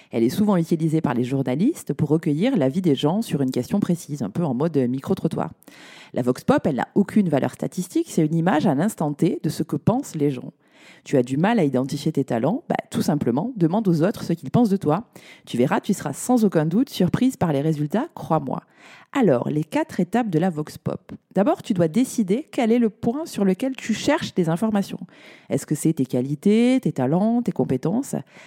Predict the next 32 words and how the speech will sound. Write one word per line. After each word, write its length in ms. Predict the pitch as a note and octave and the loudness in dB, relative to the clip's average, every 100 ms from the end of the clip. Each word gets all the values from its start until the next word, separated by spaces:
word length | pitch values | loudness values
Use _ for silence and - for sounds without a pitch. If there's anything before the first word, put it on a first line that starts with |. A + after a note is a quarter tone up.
| - | -4
Alors 200 | A#2 A#2 | -2 0
attention, 420 | C3+ D3+ - D4+ | 0 -2 -2 0
hein, 100 | A3+ | 0
tu 140 | A3 G3 | 0 0
ne 60 | |
dois 140 | D3+ D#3+ | 2 2
choisir 400 | E3 D3 C#3+ - | 2 0 -2 -2
qu'une 240 | - C#4 | 0 0
seule 280 | - E3+ D3 | 2 0 0
question. 380 | - C#3+ - F#4 C5 - - - - | -4 -6 -2 -2 -2 -10 -18 -6 2
Euh, 200 | C3+ C#3 | 4 4
moi, 120 | G3 | 4
j'ai 120 | F3+ | 4
fait 120 | F3+ | 4
l'exercice, 640 | C#3 D3 C3 - G#3+ F#4+ - - - | 0 0 -2 -2 -2 -2 -4 -4 0
euh, 160 | C#3 C3+ | 0 2
et 100 | F3 | 2
j'ai 80 | F#3+ | 2
choisi 340 | - G#3 A3 | 4 2 2
comme 200 | - D#3+ | -2 -2
question 380 | D3+ E3 - D4 | -2 -2 -2 -4
quels 180 | - E3 | -2 -2
sont 140 | D3+ | -2
mes 120 | C4 G#3+ | -2 0
talents. 320 | F#3+ D3 D3 _ - - D3+ | 0 -2 -4 _ -20 -10 -2
Et 60 | |
j'ai 140 | D3 E3 | 4 6
demandé 360 | F#3+ F3 F3 | 6 6 4
à 60 | D#3 | 4
mon 160 | D3 | 2
public, 580 | B2+ - D#3+ G3 - - - - | -2 -2 2 0 0 -10 -10 -6
alors 240 | G#2+ - | -6 -6